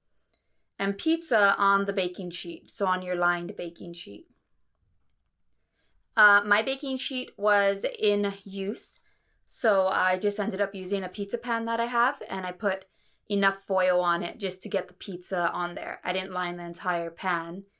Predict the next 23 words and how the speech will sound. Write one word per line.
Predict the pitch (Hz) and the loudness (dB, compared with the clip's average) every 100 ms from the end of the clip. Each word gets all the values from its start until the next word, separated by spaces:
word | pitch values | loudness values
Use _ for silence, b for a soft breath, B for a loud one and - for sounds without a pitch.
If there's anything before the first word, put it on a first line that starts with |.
| _ _ - | _ _ -12
because | - 180 | -6 -2
I | 180 | -2
didn't | 180 | 0
want | 180 | -2
to | 180 | -2
waste | 180 175 | -4 -4
foil. | - 202 - - _ _ _ _ _ _ _ _ | -2 -4 -4 -12 _ _ _ _ _ _ _ _
When | - 220 247 | -2 2 4
I | |
opened | 262 247 262 | 2 0 0
the | 247 | 0
box, | 196 180 190 - - | 2 2 0 -10 -6
the | 196 196 | -2 0
shiny | - 196 190 202 | 2 0 0 -2
side | 208 190 185 | 0 0 -2
was | - 190 180 | -2 -2 0
already | 185 180 180 175 175 | 0 0 0 -2 0
up, | 175 - - | 0 0 -8
and | 196 180 180 170 - | -4 -2 -4 -8 -6
I | 185 | -2
know | 190 208 | 4 4
this | 202 202 - | 4 0 -2
because | 202 202 180 | -2 0 0